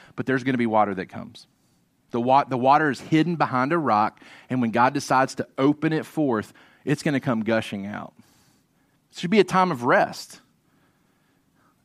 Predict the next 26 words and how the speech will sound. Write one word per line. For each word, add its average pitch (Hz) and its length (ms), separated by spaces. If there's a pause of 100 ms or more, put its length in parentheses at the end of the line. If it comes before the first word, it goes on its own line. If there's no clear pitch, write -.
(640)
And 143 100
it 143 60
should 139 140
be 143 80
a 127 40
time 143 280
of 131 100
me 127 160
resting 113 540
in 98 120
Him, 92 800 (460)
not 120 240
the 110 80
water 101 400
that 92 100
I 98 120
can - 180
see. - 360 (1400)
That's 151 240
why 143 140
it's 127 100
a 120 60
place 120 260
of 92 120
rest. 107 400
Now, 104 180